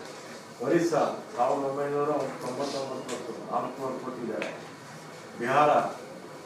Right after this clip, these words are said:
ಸಾವಿರ ಬ-, ಬರೀ ಸಾವಿರದ ಮೂರು ಬಸ್ ಇದೆ, ಆ, ಹದಿಮೂರು ಕೋಟಿ ಜನಸಂಖ್ಯೆಗೆ, ಪಾಯಿಂಟ್ ಸೆವೆನ್ ಸೆವೆನ್ ಇದೆ. ಆಮೇಲೆ ಮಧ್ಯಪ್ರದೇಶ ಸರ್ಕಾರಿ ಬಸ್ಗಳೇ ಇದೆ.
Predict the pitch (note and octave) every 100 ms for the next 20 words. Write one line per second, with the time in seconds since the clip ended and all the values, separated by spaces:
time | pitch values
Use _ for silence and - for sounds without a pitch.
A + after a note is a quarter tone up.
0 | - - C#3+ D3+ C#3 C#3+ C#3 B2 D#3 E3+
1 | E3 D#3 - - A#2+ A#2 - - - -
2 | - - - - - - - - - -
3 | - - A#2 C3 - - - - - -
4 | - - E3+ F3 E3 C#3 B2+ A#2 A2 G#2+
5 | G2+ F#2+ F2+ - - - - - - -
6 | - - E3+ F3+ - C#3+ C#3+ C#3+ B2+ D#3
7 | - - - - - - - - - -
8 | - G3 - - - - - - - -
9 | - - - D3+ D#3+ D3+ D3 D3+ F3+ F3
10 | D#3+ D#3+ C#3 C#3 D3+ D#3 D3 C#3 B2+ C3
11 | - C3 - A2 -